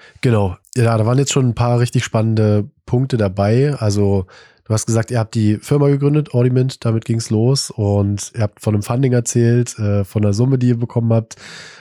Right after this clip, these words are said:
äh, von dem Accelerator. Aber kurz die Frage, der wichtigste Punkt, ihr habt euren Fiat-Job gekündigt, ihr habt beide hingeschmissen und da war Audiment jetzt der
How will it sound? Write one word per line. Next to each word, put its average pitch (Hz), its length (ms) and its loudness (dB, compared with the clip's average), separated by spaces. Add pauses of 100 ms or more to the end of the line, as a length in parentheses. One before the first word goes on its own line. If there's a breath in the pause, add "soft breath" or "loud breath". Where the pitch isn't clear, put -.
(100 loud breath)
äh, 101 260 2
von 104 160 -2
dem 101 100 0
Accelerator. 117 680 0 (500 loud breath)
Aber 107 640 -2
kurz 131 220 -2
die 123 80 -2
Frage, 110 400 0
der 104 140 2
wichtigste 113 340 -2
Punkt, 110 500 -4
ihr 113 160 0
habt 123 200 -4
euren 117 260 2
Fiat-Job 110 480 -2
gekündigt, 113 640 0
ihr 113 160 0
habt 110 160 -6
beide 143 540 0 (100)
hingeschmissen 143 720 0
und 113 520 -2
da 110 120 0
war 113 220 0
Audiment 135 500 0
jetzt 113 300 -4
der 98 360 -2